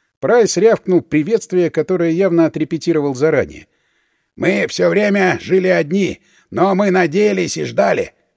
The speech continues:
Шумливый придурок раньше работал риэлтором и держал под контролем несколько объектов для аренды в здешних местах. Пустить пыль в глаза — это он умел.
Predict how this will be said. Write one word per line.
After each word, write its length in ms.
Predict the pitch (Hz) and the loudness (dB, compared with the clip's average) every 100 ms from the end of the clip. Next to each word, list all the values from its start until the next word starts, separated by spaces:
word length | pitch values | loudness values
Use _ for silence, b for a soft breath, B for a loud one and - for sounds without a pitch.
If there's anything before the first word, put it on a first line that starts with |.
| _ | _
Шумливый 500 | - - 220 285 262 | -10 -4 -2 0 -2
придурок 560 | 180 226 208 254 220 - | -2 -4 -2 2 2 2
раньше 320 | 226 175 196 | 0 0 -2
работал 540 | 202 185 196 185 160 104 | -2 -2 -4 -2 -4 -4
риэлтором 640 | 113 214 185 92 - - 82 | -4 -2 -2 -4 -12 -20 -12
и 40 | |
держал 440 | 101 110 190 214 | -8 -2 2 2
под 220 | - 143 - | 0 -8 -4
контролем 540 | 147 131 208 175 165 | -2 -2 -2 0 0
несколько 420 | 165 - 131 143 | -2 -6 -10 -8
объектов 420 | 139 190 185 131 | -6 -6 -6 -6
для 200 | 107 135 | -6 -4
аренды 400 | 143 196 165 143 | 0 0 0 -4
в 40 | 113 | -6
здешних 420 | 131 143 135 117 | -6 -8 -6 -8
местах. 460 | 135 127 - - _ _ _ _ _ _ | -8 -8 -14 -18 _ _ _ _ _ _
Пустить 440 | - 117 - 247 - | -6 -6 -4 -6 -4
пыль 180 | 226 160 | -4 -4
в 80 | |
глаза — 440 | 120 170 170 233 208 | -2 -2 2 2 2
это 220 | 196 202 | 0 -2
он 160 | 196 202 | -2 -2
умел. 340 | 202 190 - | -2 -2 -4